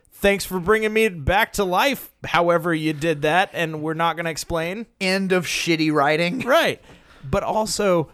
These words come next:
Speaker 1: the worst mistake. So they set up the trailers that the mummy is, is, um, oh man,
Speaker 2: That
Speaker 1: I can't remember her name.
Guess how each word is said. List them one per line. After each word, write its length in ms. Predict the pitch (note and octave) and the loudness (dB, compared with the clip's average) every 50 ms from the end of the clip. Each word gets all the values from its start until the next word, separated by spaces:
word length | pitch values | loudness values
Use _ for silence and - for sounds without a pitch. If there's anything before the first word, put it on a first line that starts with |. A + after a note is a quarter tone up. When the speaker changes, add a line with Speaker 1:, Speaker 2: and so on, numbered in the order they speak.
| - - | -20 -20
Speaker 1:
the 240 | - C#3+ C#3 E3 F3 | -12 -6 -4 -2 -2
worst 520 | E3 D3 C#3+ D3 E3 F#3 F#3+ F#3+ - - E3 | -2 -4 -2 0 2 2 2 2 0 -4 -4
mistake. 420 | D3+ C#3 - - B2 G#2+ F#2+ - | -6 -8 -6 -6 -8 -8 -8 -8
So 360 | - - F3+ E3+ E3 E3 D3 - _ _ _ | -6 0 2 2 2 2 0 -6 _ _ _
they 120 | - D#3 D#3+ | -2 -2 0
set 260 | - - B3+ D4 D4 | 0 2 0 0 0
up 160 | C4 - D3+ | -2 -6 -4
the 80 | E3 - | -6 -6
trailers 800 | - - - G#3 G#3 F#3 C#3+ A#2 G#2+ G2+ G2+ A#2 - - - _ _ _ _ _ _ - | -4 -4 -4 -4 -2 -2 -2 -2 -4 -6 -8 -10 -12 -14 -16 _ _ _ _ _ _ -8
that 400 | C3 C#3 C#3 C#3 C3 A#2+ - _ _ _ _ _ - | -4 -2 0 0 -2 -2 -6 _ _ _ _ _ -10
the 160 | B2 B2 D3+ | -4 -2 -2
mummy 440 | D3 D3+ D#3+ G3 A#3+ A#3 F#3+ D3+ C3 B2 | 0 0 0 0 0 0 -2 -4 -4 -4
is, 240 | A#2+ A2+ A2 A#2 _ - | -4 -6 -8 -12 _ -10
is, 320 | C3+ C3 C3 B2+ A2+ - | -8 -8 -8 -6 -6 -6
um, 560 | C3 B2 A#2+ A#2 A2+ A2+ A2 G#2+ G#2+ G#2+ A2+ - - - _ _ - | -6 -6 -4 -6 -6 -6 -6 -8 -10 -12 -20 -20 -20 -20 _ _ -20
oh 240 | - - - - - - | -18 -18 -18 -18 -18 -18
man, 100 | - - - | -14 -12 -12
Speaker 2:
That 60 | - | -12
Speaker 1:
I 60 | G#2+ | -12
can't 260 | A#2 - - B2 A#2+ G2+ | -16 -16 -16 -16 -16 -14
remember 320 | A#2 A#2+ A#2+ A#2 A#2 A#2 | -12 -12 -10 -8 -8 -8
her 140 | G#2 A#2 A#2 | -8 -8 -10
name. 400 | A#2 A#2 A2+ G#2+ G#2+ G#2+ G#2+ | -10 -10 -10 -10 -12 -12 -14